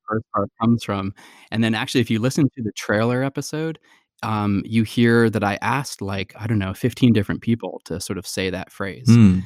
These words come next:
Speaker 1: And they, you can sort of hear different quotes from all of them saying it. And I just liked the girls most of all, so I used hers.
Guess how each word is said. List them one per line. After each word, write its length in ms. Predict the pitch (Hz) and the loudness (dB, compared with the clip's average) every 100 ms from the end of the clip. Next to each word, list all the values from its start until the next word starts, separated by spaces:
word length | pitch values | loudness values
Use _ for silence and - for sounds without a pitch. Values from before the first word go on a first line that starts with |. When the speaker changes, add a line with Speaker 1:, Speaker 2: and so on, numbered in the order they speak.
| - | -8
Speaker 1:
And 480 | - 98 92 92 90 - _ - | -8 -6 -4 -4 -6 -10 _ -14
they, 500 | 98 95 92 92 85 - | -12 -10 -10 -10 -10 -12
you 100 | 107 | -6
can 100 | 104 | -6
sort 160 | 98 95 | -6 -10
of 100 | 95 | -12
hear 260 | - 95 92 | -10 -10 -10
different 260 | 95 - | -12 -14
quotes 300 | - 92 - | -10 -10 -10
from 140 | - 90 | -10 -8
all 160 | 90 | -8
of 60 | 92 | -8
them 200 | 92 90 | -10 -12
saying 360 | - 76 82 92 | -12 -12 -12 -12
it. 160 | - _ _ _ - | -14 _ _ _ -14
And 220 | 90 87 | -10 -10
I 120 | - | -12
just 200 | 95 92 | -12 -14
liked 280 | 87 95 _ _ | -14 -18 _ _
the 60 | 98 | -14
girls 320 | - 90 95 | -8 -8 -8
most 220 | 87 - | -10 -12
of 60 | 95 | -12
all, 120 | 87 | -12
so 140 | - 85 | -12 -12
I 20 | |
used 320 | 104 135 - | -8 -8 -8
hers. 460 | 107 101 98 95 | -8 -6 -6 -8